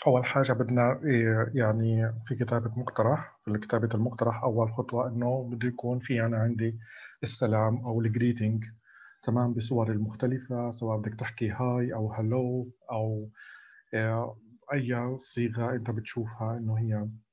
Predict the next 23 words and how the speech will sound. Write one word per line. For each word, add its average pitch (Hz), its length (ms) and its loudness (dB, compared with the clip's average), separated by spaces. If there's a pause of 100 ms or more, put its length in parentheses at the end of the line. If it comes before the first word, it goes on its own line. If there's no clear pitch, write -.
مناسبة، 113 640 -2 (400)
تمام. 123 340 -4 (680)
بعديها 123 640 -2
النقطة 127 320 -2
الثانية 117 640 -2
إنه 123 400 -2
ask - 360 -4
the - 20 2
client 113 600 -2
for 117 360 -4 (360)
a 117 40 -6
hunting 120 960 -4 (100)
question، 117 420 -4 (880)
وهاي، 131 720 2 (160)
آه، 131 200 0
بالمناسبة 131 840 -2
إنه 127 540 -2 (420)
مش 135 420 -4
بتزبط 131 420 -4
في 117 100 -10
كل 113 240 0
البروبلم. 107 480 -4 (720)
يعني 123 600 -2